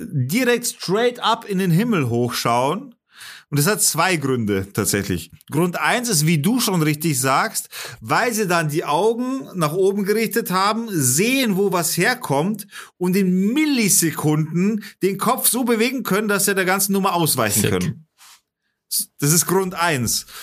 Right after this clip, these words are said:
Speaker 1: Und Grund zwei, und das hat mich halt so unfassbar zum Staunen gebracht, ist einfach der, und es ist fucking logisch.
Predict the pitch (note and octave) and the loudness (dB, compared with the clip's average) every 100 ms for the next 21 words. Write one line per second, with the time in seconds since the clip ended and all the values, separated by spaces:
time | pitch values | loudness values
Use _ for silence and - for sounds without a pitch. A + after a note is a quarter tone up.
0 | - - D#3+ D3+ D3 E3 D3+ - C#3+ E3+ | -14 -10 -2 0 2 0 2 0 2 2
1 | G#3+ E3 C3 C3+ B2 A#3 G3 F#3+ D#3+ C#3+ | 2 2 -2 -4 -2 0 2 0 0 0
2 | C3 A#2+ D3 G3+ G3 F#3 - E3 D#3+ - | 0 0 0 0 2 2 2 0 0 0
3 | E3+ F3+ D#3+ A#2 A#2 B2 E3 - E3 C4 | 0 2 0 0 0 0 -4 -2 0 0
4 | - C4 F#3 E3+ A3 E3+ C#3 C#3 E3 - | 0 0 0 0 0 0 0 2 2 2
5 | B3 C4 B3 A3 C4 B2 - | 0 0 2 2 2 -2 -4